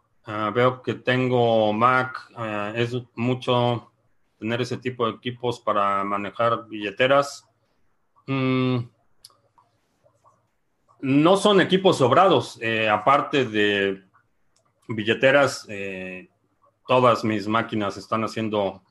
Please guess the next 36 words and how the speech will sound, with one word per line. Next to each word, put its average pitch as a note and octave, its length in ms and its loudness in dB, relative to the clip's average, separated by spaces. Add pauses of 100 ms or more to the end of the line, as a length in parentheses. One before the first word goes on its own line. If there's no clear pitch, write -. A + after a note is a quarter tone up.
otras A#2 360 -2
cosas. A#2+ 560 -4 (220)
Ah, G2+ 220 -6
Dorian B2+ 380 2
dice B2 260 -4
que G#2 100 -8
compra A#2+ 300 0
monedas A2+ 400 0
de G2+ 280 -2
plata B2 360 0
en A2 120 -2
el G2+ 180 -4
Banco A#2+ 280 -2
Azteca. A2 720 -2 (1120)
¿Qué B2 140 -6
cre-, A#2+ 180 -10 (100)
crees A2+ 220 -4
que - 60 -20
sea A#2+ 120 -4
una A#2 120 0
buena A2+ 260 0
idea A#2 260 0
para, G2+ 460 0 (400)
ya A#2+ 180 0
que A#2 120 -6
para G#2 180 0
comprar A#2 380 0
oro B2 240 2
te G2 100 -16
piden A#2 300 -4
hasta G2+ 180 -8
la G2+ 100 -4
identificación G2 680 -4
de A#2+ 80 -2
tu A2 100 -2
abuelita? G2+ 680 0